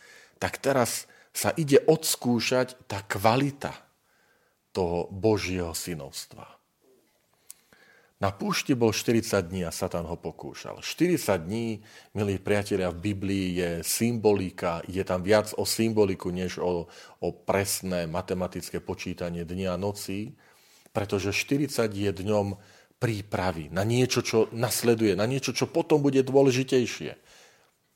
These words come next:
Po štyridsiatich dňoch potopy ide nový začiatok ľudstva.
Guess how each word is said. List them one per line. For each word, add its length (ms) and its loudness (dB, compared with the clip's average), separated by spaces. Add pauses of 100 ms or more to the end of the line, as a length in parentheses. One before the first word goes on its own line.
(840)
Po 160 4
štyridsiatich 720 2
dňoch 240 -2
potopy 640 2
ide 400 -2
nový 320 0
začiatok 480 -2
ľudstva. 560 -10